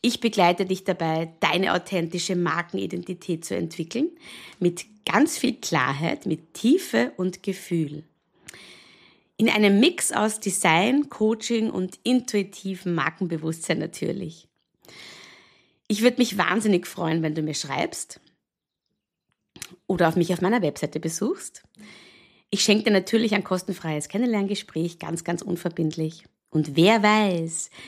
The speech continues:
vielleicht ist genau jetzt der Moment, in dem du den nächsten mutigen Schritt in deine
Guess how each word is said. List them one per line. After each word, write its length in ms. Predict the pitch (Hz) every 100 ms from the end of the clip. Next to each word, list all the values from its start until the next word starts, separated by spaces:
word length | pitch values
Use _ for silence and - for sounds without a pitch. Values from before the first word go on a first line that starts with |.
| -
vielleicht 560 | - 160 180 226 -
ist 220 | 196 -
genau 260 | 196 185 185
jetzt 540 | 185 170 170 170 -
der 160 | 160 170
Moment, 580 | 190 175 160 165 170 - - - -
in 140 | 185
dem 180 | 175 170
du 80 | 165
den 180 | 165 160
nächsten 460 | 160 214 - -
mutigen 460 | 185 185 190 170 170
Schritt 360 | - - 160 -
in 220 | 151 151
deine 500 | - 139 160 160 156